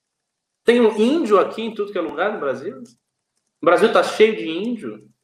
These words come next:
Não teve genocídio indígena no Brasil? Você sabe quantos índios morreram no, no primeiro século, segundo as estimativas de Darcy Ribeiro? Um milhão de índios foram mortos, né?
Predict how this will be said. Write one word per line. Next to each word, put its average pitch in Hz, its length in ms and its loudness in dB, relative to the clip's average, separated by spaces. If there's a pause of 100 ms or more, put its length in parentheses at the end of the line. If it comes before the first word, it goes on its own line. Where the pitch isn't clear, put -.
(180)
Não 180 200 0
teve 196 240 6
genocídio 151 680 -2
indígena 156 460 -10
no 135 100 -12
Brasil? 101 640 -6 (600)
Você 156 60 2
sabe 247 260 4
quantos 220 400 2
índios 190 320 4
morreram 143 720 2 (460)
no, 143 120 0
no 147 240 -4
primeiro 185 300 6
século, - 800 -2 (340)
segundo 139 340 -2
as 131 100 6
estimativas 120 840 -2
de 104 80 -8
Darcy 104 380 -4
Ribeiro? 127 480 -4 (220)
Um 185 80 -2
milhão 190 500 0
de 113 140 -8
índios - 380 -12 (520)
foram 123 140 0
mortos, - 720 -4 (520)
né? 127 520 -4